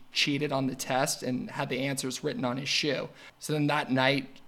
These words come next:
Sheldon finds the answers on Georgie's shoe. Georgie wakes up and rubs off the answers and tells Sheldon that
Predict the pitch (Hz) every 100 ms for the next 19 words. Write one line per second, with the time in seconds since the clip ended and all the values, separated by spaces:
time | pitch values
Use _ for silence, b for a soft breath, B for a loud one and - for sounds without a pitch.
0 | - - - - 147 170 131 160 175 165
1 | 135 127 127 - 127 123 131 127 131 127
2 | 131 - 131 139 139 135 139 131 135 135
3 | 127 123 147 139 143 135 135 135 131 -
4 | 135 - 123 139 139 139 135 135 127 -
5 | 139 139 139 143 135 123 -